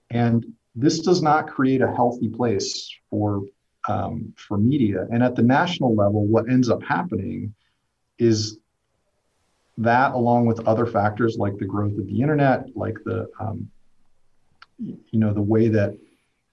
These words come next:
even things like Craigslist have, Craigslist has blown up the classified ind-, advertising industry. So all of those things have combined, John, at the local level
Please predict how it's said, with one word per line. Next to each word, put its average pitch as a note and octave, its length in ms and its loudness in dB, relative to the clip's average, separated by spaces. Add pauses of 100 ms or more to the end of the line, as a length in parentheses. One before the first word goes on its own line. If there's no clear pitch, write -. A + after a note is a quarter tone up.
even A2+ 340 2
things A2 260 2
like F#2+ 180 0 (200)
Craigslist G#2+ 960 -4
have, G2+ 260 0 (260)
Craigslist A2+ 540 -2
has G#2+ 140 -4
blown A2 380 0
up A2+ 120 0
the A#2 80 -6
classified G#2+ 640 0
ind-, A2 320 0 (260)
advertising G#2+ 600 -2
industry. F#2 520 -8 (680)
So C3 180 -2
all D#3+ 280 4
of F#3+ 80 0
those D#3+ 260 4
things C3+ 280 2
have A2 220 0
combined, A#2 560 2
John, G2+ 560 -4 (320)
at A2 160 -2
the G#2+ 80 0
local A2+ 420 2
level F#2+ 420 -4